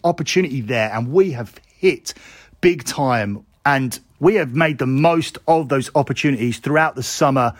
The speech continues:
and we continue to do so. One point five unit winner yesterday on Icelandic football on the over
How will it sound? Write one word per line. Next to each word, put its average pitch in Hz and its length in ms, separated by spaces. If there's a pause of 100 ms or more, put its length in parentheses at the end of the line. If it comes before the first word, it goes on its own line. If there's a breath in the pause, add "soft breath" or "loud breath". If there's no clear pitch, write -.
(400 loud breath)
and 123 340
we 139 220
continue 135 520
to 120 100
do 131 220
so. 113 280
One 156 540
point 143 420
five 131 480
unit 127 400
winner 135 300
yesterday 113 680 (400 loud breath)
on 147 260
Icelandic 127 640
football 113 580
on 117 440
the 117 200 (120)
over 117 600